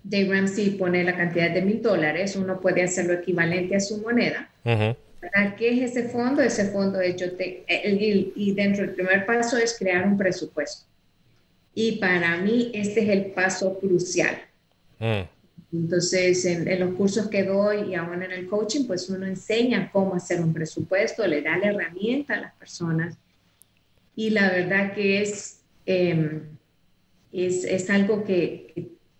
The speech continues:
Speaker 1: como dicen los norteamericanos, un game changer,
Speaker 2: Ujú.
Speaker 1: ¿verdad? En la vida financiera. Pero tener un, un buen presupuesto, o sea,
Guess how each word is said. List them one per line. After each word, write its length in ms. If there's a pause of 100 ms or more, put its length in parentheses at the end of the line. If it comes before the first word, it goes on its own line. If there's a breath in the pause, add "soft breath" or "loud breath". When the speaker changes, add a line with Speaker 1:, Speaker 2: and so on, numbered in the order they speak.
(380)
Speaker 1:
como 180
dicen 260
los 260
norteamericanos, 800
un 120
game 260
changer, 460 (200)
Speaker 2:
Ujú. 160
Speaker 1:
¿verdad? 380 (840)
En 120
la 100
vida 260
financiera. 680
Pero 200
tener 420
un, 420 (220)
un 220
buen 280
presupuesto, 680
o 60
sea, 300